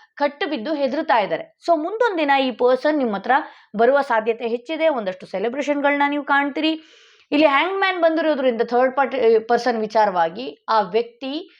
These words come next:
ಅತಿ ಶೀಘ್ರದಲ್ಲೇ ನಿಮ್ಮ ಸಂಬಂಧದಿಂದ ಹೋಗ್ತಾರೆ ಅಂತ ನಾನು ಹೇಳಬಹುದು. ಆ ಸಂಬಂಧದಿಂದ ಹೋದ ಮೇಲೂ ಕೂಡ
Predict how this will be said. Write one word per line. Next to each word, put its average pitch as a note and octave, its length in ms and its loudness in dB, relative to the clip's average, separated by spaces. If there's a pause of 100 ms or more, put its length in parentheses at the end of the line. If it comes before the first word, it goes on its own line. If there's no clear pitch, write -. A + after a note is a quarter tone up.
(760)
ಅತಿ C4+ 260 2
ಶೀಘ್ರದಲ್ಲೇ D#4 920 0 (640)
ನಿಮ್ಮ D4+ 380 4
ಸಂಬಂಧದಿಂದ C4 720 0
ಹೋಗ್ತಾರೆ A#3+ 600 2
ಅಂತ G#3 180 -8 (480)
ನಾನು G3+ 360 -2
ಹೇಳಬಹುದು. A3+ 800 0 (920)
ಆ C#4 100 2
ಸಂಬಂಧದಿಂದ G4 680 -2
ಹೋದ C#4+ 360 2
ಮೇಲೂ B3+ 480 0
ಕೂಡ A#3+ 240 0